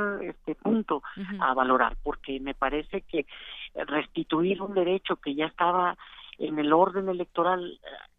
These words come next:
Speaker 1: a, a mediados, o más bien un poquito antes de,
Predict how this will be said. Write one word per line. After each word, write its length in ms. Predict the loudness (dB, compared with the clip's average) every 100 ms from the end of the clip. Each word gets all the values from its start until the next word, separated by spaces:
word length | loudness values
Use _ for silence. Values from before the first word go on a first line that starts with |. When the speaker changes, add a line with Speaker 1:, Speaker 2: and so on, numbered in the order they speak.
| -20 _ -18 -6
Speaker 1:
a, 580 | -2 0 -2 -6 -8 -4
a 40 |
mediados, 680 | -2 0 4 4 4 0 -4
o 200 | -6 -6 -2
más 240 | 0 0
bien 240 | -2 -4 -4
un 140 | 0
poquito 360 | 0 0 0 2
antes 300 | 0 -6 -8
de, 240 | -8 -8